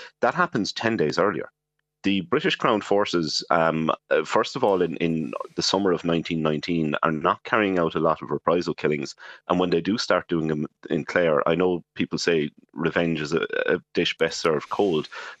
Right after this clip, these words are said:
but the British aren't in the habit of waiting for ten days. Also, the allegation is that the British Army carried out the shooting. Now, the British Army soldiers who would have been stationed in Ennistimon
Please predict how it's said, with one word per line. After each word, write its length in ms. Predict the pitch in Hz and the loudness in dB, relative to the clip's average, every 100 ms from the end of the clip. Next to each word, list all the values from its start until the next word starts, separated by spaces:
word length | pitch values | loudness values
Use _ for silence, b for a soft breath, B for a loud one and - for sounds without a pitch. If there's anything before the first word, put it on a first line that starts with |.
| - | -4
but 120 | - | -4
the 60 | |
British 340 | 90 110 127 117 | 0 0 2 2
aren't 220 | 101 92 | 2 0
in 60 | 87 | -2
the 40 | |
habit 300 | 90 87 82 | 2 2 0
of 120 | 76 | -2
waiting 260 | 85 82 73 | 0 0 -2
for 160 | - | -6
ten 240 | - 87 71 | -4 -4 0
days. 400 | 90 92 - - - B B B | 0 0 -4 -12 -16 B B B
Also, 340 | 107 147 165 | 0 2 0
the 140 | 135 110 | 2 2
allegation 560 | 101 95 95 - 85 | 2 4 2 2 -2
is 240 | - 87 76 | 0 0 2
that 280 | 85 82 - _ _ _ _ _ | 2 2 -2 _ _ _ _ _
the 240 | 92 92 | 0 0
British 360 | 82 104 87 - | 0 0 2 2
Army 360 | 92 151 87 | 2 2 0
carried 340 | 71 - 80 73 | -2 0 2 2
out 120 | 78 | 0
the 40 | |
shooting. 380 | - 78 71 - - _ b - | 0 -2 -4 -8 -14 _ b -2
Now, 160 | 104 98 | 0 0
the 100 | 98 | 0
British 320 | 160 160 110 | 0 0 2
Army 480 | 98 92 90 80 - | 2 4 2 0 -2
soldiers 600 | - 95 104 87 76 - | 0 0 2 0 0 -2
who 120 | 101 | -2
would 140 | 85 | 0
have 80 | 78 | 0
been 140 | 85 82 | -2 -2
stationed 440 | - 82 - 82 | 0 0 0 0
in 80 | 76 | 0
Ennistimon 500 | 69 - 92 85 | -2 0 0 0